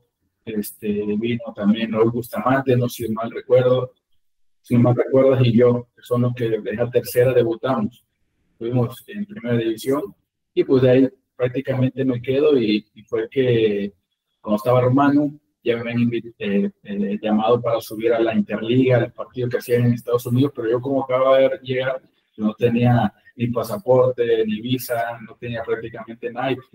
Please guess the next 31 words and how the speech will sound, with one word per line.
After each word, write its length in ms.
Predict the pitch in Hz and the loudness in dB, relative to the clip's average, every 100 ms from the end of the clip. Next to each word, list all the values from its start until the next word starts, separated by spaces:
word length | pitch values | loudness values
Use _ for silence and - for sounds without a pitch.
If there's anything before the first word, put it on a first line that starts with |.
| 98 _ _ _ _ - | -12 _ _ _ _ -8
me 120 | 110 | -8
perdí, 640 | - 107 107 123 123 110 110 - | -4 -4 0 2 2 0 -4 -14
pues, 260 | 104 - _ _ - | -20 -20 _ _ -4
esos 240 | 120 127 | 0 4
llamados. 460 | 120 117 135 131 104 - _ _ _ _ _ | 4 4 4 2 0 -10 _ _ _ _ _
A 100 | 113 | 0
raíz 180 | 117 123 | 2 4
que 100 | 143 | 2
fue, 680 | - 143 143 139 139 131 131 - | 2 4 6 6 6 4 2 -2
eh, 260 | 117 113 110 | 0 0 2
terminó 300 | 120 117 123 | 0 2 4
el 200 | 135 135 143 131 | 4 2 -2 0
torneo, 420 | 139 147 151 147 | 4 4 4 4
en 80 | 131 | 2
el 80 | |
segundo 320 | 123 123 135 127 | 0 -2 -2 0
torneo 540 | 135 135 135 135 - - | 0 0 0 -4 -8 -8
con 160 | 120 | -6
la 80 | 127 | -4
reserva, 580 | 123 127 135 131 135 131 | -4 -4 -4 -4 -4 -4
casi 240 | 117 123 | -6 -4
a 60 | 123 | -4
finalizar 640 | 127 120 120 120 127 127 - _ _ _ _ _ _ _ - | -2 -2 -2 -4 -4 -6 -8 _ _ _ _ _ _ _ -2
en 120 | 104 | -2
el 120 | 104 | 0
torneo, 380 | 120 113 123 123 _ _ - | -2 0 -4 -4 _ _ -6
prácticamente 580 | 110 110 110 107 - 110 | -4 -4 -8 -10 -8 -4
faltaban 340 | 110 113 113 | -2 -2 -2
como 180 | 113 107 | 0 4
dos 160 | 110 113 | 4 4
semanas, 420 | 110 113 123 | 2 2 0